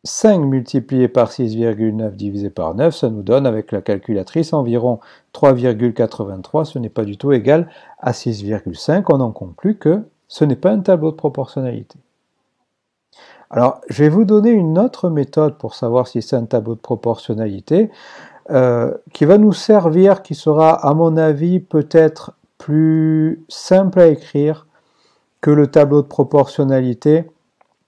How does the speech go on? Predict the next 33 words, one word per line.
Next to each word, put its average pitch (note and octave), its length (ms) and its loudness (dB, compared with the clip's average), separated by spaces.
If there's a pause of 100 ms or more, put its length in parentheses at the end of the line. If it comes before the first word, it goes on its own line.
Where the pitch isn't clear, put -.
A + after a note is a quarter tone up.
(220)
c'est D#3+ 260 4
en D#3 140 4
utilisant C3+ 640 0
les C#3+ 120 2
rapports C3+ 400 2
égaux. A2+ 240 -8 (520)
Au D3 120 4
lieu E3+ 160 6
de - 60 -6
faire C#3+ 240 2
les C#3+ 100 4
produits C3+ 400 0
en B2+ 140 0
croix, F#3+ 420 -6 (360)
je - 120 -10
vous D3+ 140 2
propose E3+ 400 4
de C#3+ 100 2
calculer C#3 840 0
les B2 120 -2
rapports C3 480 0
ici A#2 460 -6 (160)
A C#3 200 2
M C3+ 300 -2 (720)
sur A2 320 -4
A G#2+ 60 2
B A2 120 0 (1300)
et B2 240 -2
A C3 180 4
N A3 300 2 (120)
sur F3+ 300 0
A D3+ 80 2
C. - 240 -14